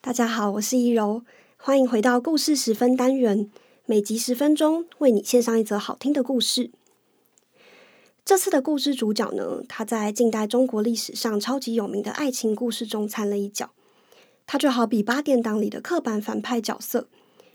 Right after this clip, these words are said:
大家对他的印象往往是他如何的荒淫无度，如何滥用自己的爱情。没错，这个人就是陆小曼。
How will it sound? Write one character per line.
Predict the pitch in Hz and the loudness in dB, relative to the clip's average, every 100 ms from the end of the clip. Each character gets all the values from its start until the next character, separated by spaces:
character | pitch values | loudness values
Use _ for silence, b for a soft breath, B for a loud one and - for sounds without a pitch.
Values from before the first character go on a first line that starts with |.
| b - | b -4
大 | 359 | -2
家 | 311 | 0
对 | 311 | 0
他 | 269 262 | 0 0
的 | 254 | 2
印 | 262 233 | 2 2
象 | 254 226 - - | 0 -2 -6 -4
往 | 220 | -2
往 | 226 | -2
是 | 233 - 226 | -4 0 0
他 | 208 226 220 | 0 -6 -4
如 | 214 | -4
何 | 233 233 | -2 -2
的 | 220 | -2
荒 | 302 320 | -2 0
淫 | 269 226 | 2 2
无 | 208 208 | 0 0
度， | 247 - b b b | -4 -4 b b b
如 | 226 | -4
何 | 226 220 | -2 -2
滥 | 247 254 | 2 2
用 | 226 208 | 2 -2
自 | 220 | -6
己 | - | -10
的 | - | -8
爱 | 226 214 | -8 -4
情。 | - - - _ _ _ _ _ _ _ _ _ _ b b b b b b - | -6 -6 -10 _ _ _ _ _ _ _ _ _ _ b b b b b b -2
没 | 220 | -2
错， | 208 240 214 | 0 -2 -2
这 | 240 | -4
个 | 233 | -2
人 | 208 202 | 0 0
就 | 214 | -2
是 | 233 | -4
陆 | 262 | -4
小 | 226 226 | -4 -8
曼。 | 220 208 | -6 -6